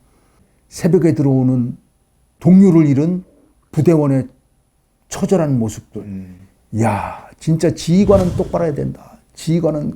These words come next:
Speaker 1: 강하게 훈련하고 장병의 안전과 생명을 책임지기 위해서는 더 큰 고민을 하고, 내 부하를 보존하는 게, 내 부하의 생명과 안전을 책임지는 길은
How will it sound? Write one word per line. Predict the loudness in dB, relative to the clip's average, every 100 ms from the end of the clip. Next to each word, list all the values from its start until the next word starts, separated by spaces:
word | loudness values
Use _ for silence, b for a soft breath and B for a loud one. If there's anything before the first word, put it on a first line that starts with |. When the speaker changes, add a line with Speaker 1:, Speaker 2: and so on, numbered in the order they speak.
| -10
Speaker 1:
강하게 | -6 -2 0 0
훈련하고 | 0 -2 -4 -4 -8 -12 b b _
장병의 | -4 0 2 2 0 -2
안전과 | -2 0 2 2 0 -2 -6
생명을 | -8 -4 -2 -2 -4 -6
책임지기 | -8 -8 -6 -6
위해서는 | -6 -8 -10 -12 b b -4
더 | -2 0
큰 | 0 -2
고민을 | -2 -4 -2 -6
하고, | -6 -10 -10 -10 -14 -18 _ _ _ -6
내 | 0 2 4 4 2
부하를 | 0 0 2 0 -2 -4 -8 _ _ _ _ _ _ _ _
보존하는 | 0 2 4 2 0 -2
게, | -6 -12 _
내 | -2 0 0
부하의 | 0 -2 -2
생명과 | -6 -8 -8 -6 -8 -6 -8 -6
안전을 | -6 -6 -4 -6 -8
책임지는 | -10 -8 -6 -8 -8
길은 | -8 -8 -8